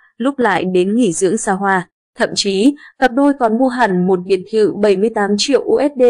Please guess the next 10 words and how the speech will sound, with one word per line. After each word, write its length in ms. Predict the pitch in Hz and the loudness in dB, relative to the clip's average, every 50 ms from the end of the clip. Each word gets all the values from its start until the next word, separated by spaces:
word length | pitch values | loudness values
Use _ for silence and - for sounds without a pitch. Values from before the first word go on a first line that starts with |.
| 240 240 233 | 4 4 2
trên 240 | 233 - 247 233 220 | 0 -2 -2 0 0
đảo 180 | 220 196 180 175 | 0 0 0 -2
Hawaii 720 | 180 208 220 220 214 - - 226 226 220 214 208 196 196 | -2 -2 0 0 0 0 2 4 4 4 4 2 0 0
để 140 | 202 185 170 160 175 | 0 0 0 0 -2
phục 140 | 190 175 165 | -4 -4 0
vụ 220 | - 220 208 156 - 190 | 0 2 2 2 0 -2
cho 160 | - 214 208 | -2 -2 2
việc 240 | 202 208 185 185 190 | 2 2 2 2 2
nghỉ 140 | 185 175 | 0 2
ngơi. 360 | 165 165 180 196 202 202 190 | 2 2 2 4 4 4 2